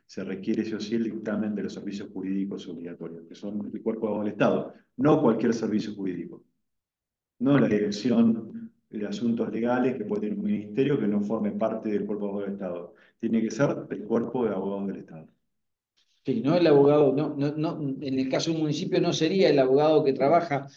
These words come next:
Speaker 2: preparándole acto administrativo al secretario de Obras municipal. No, tiene que existir un cargo de, eh, jurídico.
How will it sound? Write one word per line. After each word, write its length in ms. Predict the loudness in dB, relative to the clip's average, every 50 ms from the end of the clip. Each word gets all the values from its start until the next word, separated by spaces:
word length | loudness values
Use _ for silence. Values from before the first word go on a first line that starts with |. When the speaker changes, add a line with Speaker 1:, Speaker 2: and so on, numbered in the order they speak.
| -20 _ _ _
Speaker 2:
preparándole 1300 | _ 2 2 4 6 6 6 6 6 4 4 4 6 6 6 6 6 6 6 6 4 2 0 -2 -4 -6 -10 -12 -16 _ _ _ _ _ -4
acto 260 | -4 -2 0 2 2
administrativo 800 | 2 2 2 2 0 -2 0 2 2 4 4 4 4 2 -2 -4
al 320 | -8 -8 -6 -6 -6 -6
secretario 580 | -4 -4 -4 -2 -2 0 2 4 6 6 6 6
de 100 | 8 8
Obras 260 | 8 8 6 4 2
municipal. 640 | -2 -2 -4 -4 -6 -4 -4 -4 -4 -6 -6 -10 -18 _ _ _ _ _ -2
No, 340 | 0 0 0 -2 -8 -16 _ _ _ _ _ _
tiene 240 | 4 6 6 6 6
que 80 | 6 4
existir 500 | 4 4 4 2 2 4 4 4 6 6
un 180 | 4 4 2
cargo 440 | 4 4 4 4 4 4 4 4 6
de, 440 | 6 6 6 6 4 4 0 -4 -10 -14
eh, 240 | -16 -16 -18 -20 _ _ _ _ _ _ _ _ _ _ _ _ _ _
jurídico. 600 | 0 0 2 2 0 -2 -4 -6 -8 -12 -16 -18